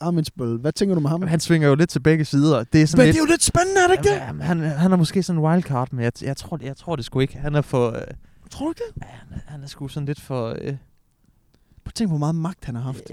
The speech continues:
Speaker 2: Øh,
Speaker 1: i L A.
Speaker 2: ja, det har, nu har han jo et, øh, nu har han jo s-, droppet sit, øh, nystartede parti igen.
Speaker 1: Nej, har han droppet det nye
Speaker 2: Ja.
Speaker 1: parti?
Speaker 2: Ja, ja, det der Fremad.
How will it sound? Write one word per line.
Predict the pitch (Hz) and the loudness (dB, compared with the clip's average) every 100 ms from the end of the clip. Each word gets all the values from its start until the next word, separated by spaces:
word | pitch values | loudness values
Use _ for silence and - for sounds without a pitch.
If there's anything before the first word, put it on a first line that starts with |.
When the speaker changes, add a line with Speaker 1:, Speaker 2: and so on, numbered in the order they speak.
| - | -6
Speaker 2:
Øh, | |
Speaker 1:
i | 147 156 | -4 -2
L | |
A. | 165 135 - _ | -2 -6 -12 _
Speaker 2:
ja, | 147 131 | -12 -6
det | 139 | -6
har, | 127 117 120 | -6 -8 -6
nu | 127 | -6
har | 131 | -4
han | 113 | -6
jo | 110 | -6
et, | 120 - | -6 -8
øh, | 120 123 135 | -14 -12 -10
nu | |
har | 135 | -8
han | 120 | -8
jo | 104 | -10
s-, | 110 _ _ - - | -14 _ _ -20 -8
droppet | 139 147 120 | -4 -4 -6
sit, | - 117 - | -8 -10 -12
øh, | - 117 139 | -20 -12 -8
nystartede | 156 131 117 120 | -6 -6 -6 -6
parti | - - 151 120 | -10 -10 -10 -8
igen. | 131 127 - _ _ | -8 -10 -14 _ _
Speaker 1:
Nej, | - 202 | -4 -2
har | 139 | -2
han | 135 | -2
droppet | 147 196 | 2 4
det | 135 | 6
nye | 143 | 6
Speaker 2:
Ja. | 240 | 6
Speaker 1:
parti? | 180 214 180 - _ - | 6 2 0 -12 _ -8
Speaker 2:
Ja, | 151 | -4
ja, | 139 | -2
det | 139 | -2
der | 131 120 | -2 -2
Fremad. | - 151 123 123 | -2 -4 0 -2